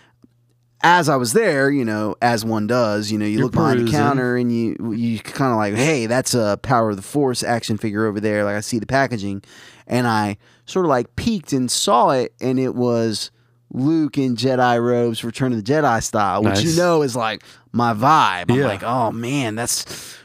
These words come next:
Speaker 1: Return of the Jedi Luke." Like, I
Speaker 2: Yeah.
Speaker 1: started to get all excited. And, you know, I don't really collect a lot of action figures or anything, but I do keep some Power of the Force stuff around.
Speaker 2: Mm-hmm.
Speaker 1: And I was like, "Oh, man. Wonder, uh,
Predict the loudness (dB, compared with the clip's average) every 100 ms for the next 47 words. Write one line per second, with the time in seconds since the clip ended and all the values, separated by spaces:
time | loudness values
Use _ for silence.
0 | -8 -4 -2 -2 -2 0 2 4 2 0
1 | -4 -6 -2 2 4 2 2 -2 -2 0
2 | 0 -2 0 2 2 -2 0 0 0 0
3 | 2 2 2 0 0 0 2 0 -2 -2
4 | 2 2 2 2 0 -2 -6 -4 -2 -2
5 | -2 0 0 2 2 0 0 0 0 -2
6 | -4 -4 -2 -6 -4 0 0 -2 -4 -6
7 | -4 -6 -6 -6 -2 -2 -4 -6 -12 -20
8 | -20 _ _ -2 0 0 0 0 -4 -8
9 | -10 -10 -12 -12 -10 -6 -6 -8 -16 _
10 | _ _ _ _ -20 -20 _ _ _ -4
11 | -2 0 0 0